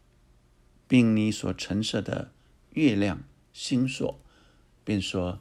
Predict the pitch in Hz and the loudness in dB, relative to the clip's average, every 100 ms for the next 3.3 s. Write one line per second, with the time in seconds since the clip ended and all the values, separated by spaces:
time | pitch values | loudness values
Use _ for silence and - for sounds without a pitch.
0 | - _ _ _ - 82 82 92 - - | -14 _ _ _ -12 -6 -6 -6 -8 -6
1 | 110 87 - - - - _ _ _ _ | -6 -6 -10 -14 -16 -18 _ _ _ _
2 | _ _ _ - 82 82 98 - 113 82 | _ _ _ -8 -6 -4 -6 -6 -4 -4
3 | - - 67 | -8 -12 -16